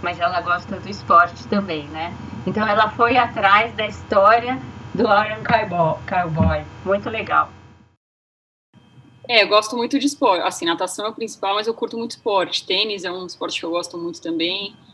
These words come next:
Speaker 2: E as histórias do esporte, né? Então, tanto praticar, que eu acho que é uma coisa que faz diferença na vida da pessoa, né? Aconteceu isso comigo, que acho que a gente vai falar sobre isso das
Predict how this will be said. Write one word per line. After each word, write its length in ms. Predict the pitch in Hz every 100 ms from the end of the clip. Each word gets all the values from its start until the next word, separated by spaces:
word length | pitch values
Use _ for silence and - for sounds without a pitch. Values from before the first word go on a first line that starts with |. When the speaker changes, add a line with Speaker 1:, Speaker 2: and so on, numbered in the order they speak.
| _ _
Speaker 2:
E 300 | - 220 254
as 160 | 277 277
histórias 440 | 294 - 262 294
do 40 | 240
esporte, 560 | - - 180 165 -
né? 160 | 175 170
Então, 500 | 170 165 180 180 185
tanto 280 | - 220 262
praticar, 640 | 294 233 - - 170 160 180
que 100 | 180
eu 40 |
acho 140 | 170
que 80 | -
é 20 |
uma 100 | 180
coisa 180 | 165 170
que 80 | -
faz 240 | 175 165
diferença 580 | 151 - 202 165 180 -
na 100 | 165
vida 220 | 156 160
da 80 | 156
pessoa, 480 | 151 160 - 156 165
né? 240 | 156 147 -
Aconteceu 400 | 170 180 170 175
isso 160 | -
comigo, 600 | - 156 156 185 170 147 -
que 180 | - -
acho 220 | - -
que 60 | 170
a 40 |
gente 140 | 170
vai 80 | 170
falar 220 | 156 170
sobre 320 | 165 160 156 160
isso 200 | 156 160
das 400 | 156 147 -